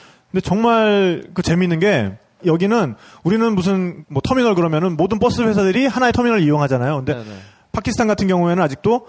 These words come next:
Speaker 1: 한 버스 회사에서 자기네 터미널을 갖고 있고
Speaker 2: 아.
Speaker 1: 거기서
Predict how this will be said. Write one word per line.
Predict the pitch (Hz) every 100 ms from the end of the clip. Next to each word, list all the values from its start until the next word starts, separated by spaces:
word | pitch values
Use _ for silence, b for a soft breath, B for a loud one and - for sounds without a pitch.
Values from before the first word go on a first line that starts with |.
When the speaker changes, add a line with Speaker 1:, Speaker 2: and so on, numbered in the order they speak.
| B
Speaker 1:
한 | - 302
버스 | 294 285 285
회사에서 | 254 254 226 202
자기네 | - 175 196
터미널을 | 226 214 196
갖고 | 147 - 170
있고 | - 180 170 101 -
Speaker 2:
아. | 120 123 123 120 120 110 104
Speaker 1:
거기서 | 175 185 214 220